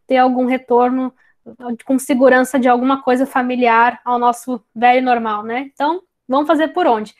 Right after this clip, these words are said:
Eu vou deixar aqui no, no chat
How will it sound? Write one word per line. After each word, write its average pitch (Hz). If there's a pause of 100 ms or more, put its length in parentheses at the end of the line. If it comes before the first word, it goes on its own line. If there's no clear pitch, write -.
(260)
Eu 247
vou 277
deixar 339
aqui 302
no, 339 (580)
no 262
chat 254